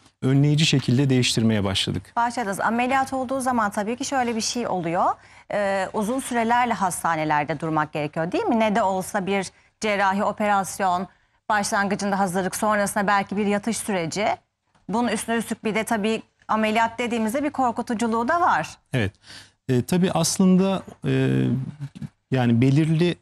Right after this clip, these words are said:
Speaker 1: tahliller yapıldıktan sonra, hastaların risk analizleri yapıldıktan sonra
Speaker 2: Hı hı.
Speaker 1: cerrahiden korkmamak lazım ama, e, tabii bazı cerrahiler,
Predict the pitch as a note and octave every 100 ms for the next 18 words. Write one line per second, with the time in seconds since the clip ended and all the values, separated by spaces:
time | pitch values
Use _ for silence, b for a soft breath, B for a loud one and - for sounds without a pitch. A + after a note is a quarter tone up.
0 | - C#3 B2+ C#3 C#3+ C3 B2+ C#3 C3 -
1 | D3+ C#3 - G#2 G#2+ A#2 - C3 C3 C3
2 | - C3+ C#3 C3+ C3+ C3+ C#3 D3 C#3+ -
3 | F3 E3+ - A#2 A#2 E3+ B B F#3+ F#3
4 | F3+ A#2 D3 D#3 D#3+ E3 E3 F#3 F#3 F3
5 | - G#2 G2+ - A2 C#3+ G3+ G#2+ G2 -
6 | _ _ _ _ - B2 B2 E3+ D#3+ D3+
7 | E3 E3+ D#3+ E3 D#3+ E3 E3 E3 E3 D#3+